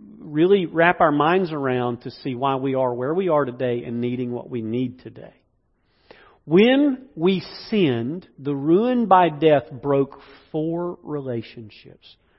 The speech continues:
Let's do the up arrow first. Put God above the up arrow. Sin broke our relationship with God. And the outcome of the break of that relationship is that we're cut off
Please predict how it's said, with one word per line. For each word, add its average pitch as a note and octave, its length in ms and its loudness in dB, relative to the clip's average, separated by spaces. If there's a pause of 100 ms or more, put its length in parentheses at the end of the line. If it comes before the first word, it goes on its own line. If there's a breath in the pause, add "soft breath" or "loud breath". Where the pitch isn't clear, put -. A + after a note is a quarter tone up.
(180)
Let's C#3+ 140 -12
do E3 160 2
the C3+ 180 -2
up C#3+ 300 -2
arrow A#2 300 -2 (120)
first. - 440 -18 (920)
Put G#3+ 280 -2
God B2 580 -4 (520)
above A#2 340 -6
the G#2+ 200 -8
up G#2+ 180 -14
arrow. - 280 -20 (1800)
Sin G#3 480 4 (200)
broke B2+ 380 -6
our C3 160 -2
relationship B2 840 -8
with E3 240 -16
God. A2 140 -20 (1080)
And B2+ 120 -4
the B2 240 -6
outcome C#3+ 1040 0
of B2 180 -8
the B2+ 80 -8
break B2 380 -4
of C#3+ 120 -8
that D3+ 200 -4
relationship D#3+ 920 -6 (360 soft breath)
is A2+ 140 -8
that C#3 100 -12
we're C3+ 160 -4
cut - 400 -2
off C3 320 4